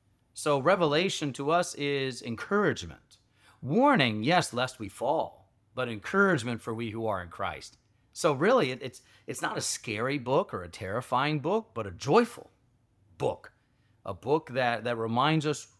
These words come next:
who Jesus is, he who wa-, is, who was, and who is to come for you. So it's a fantastic, fantastic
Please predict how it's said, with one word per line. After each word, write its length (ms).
who 380
Jesus 480
is, 240
he 320
who 340
wa-, 300
is, 360
who 100
was, 360
and 80
who 140
is 180
to 100
come 600
for 260
you. 340
So 540
it's 180
a 180
fantastic, 920
fantastic 1000